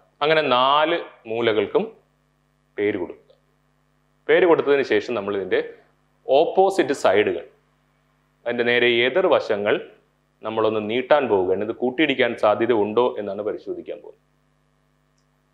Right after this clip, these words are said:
അതിനുവേണ്ടി വീണ്ടും നമ്മൾ lion എന്ന് പറയുന്ന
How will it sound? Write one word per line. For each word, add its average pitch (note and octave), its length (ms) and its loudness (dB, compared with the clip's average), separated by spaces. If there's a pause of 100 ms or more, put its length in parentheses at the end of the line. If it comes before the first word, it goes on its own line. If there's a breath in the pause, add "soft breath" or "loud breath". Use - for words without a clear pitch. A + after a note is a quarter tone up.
(240)
അതിനുവേണ്ടി C#3 400 4 (100)
വീണ്ടും C3 280 0
നമ്മൾ G#2+ 160 -2 (2750)
lion B2 280 2 (200)
എന്ന് G#2+ 160 -4
പറയുന്ന G2+ 340 -2